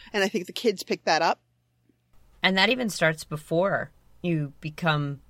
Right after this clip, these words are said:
Speaker 2: physical parents. Um, as soon as,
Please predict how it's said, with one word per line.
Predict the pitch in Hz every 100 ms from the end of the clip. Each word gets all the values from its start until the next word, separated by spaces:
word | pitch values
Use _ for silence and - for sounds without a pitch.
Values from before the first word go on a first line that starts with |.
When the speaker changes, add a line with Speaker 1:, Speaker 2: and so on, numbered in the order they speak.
| -
Speaker 2:
physical | - 190 165 147
parents. | 151 156 151 156 - - - - - - -
Um, | 151 139 131 131 - - _
as | 165 160
soon | - 165
as, | 160 147 - - -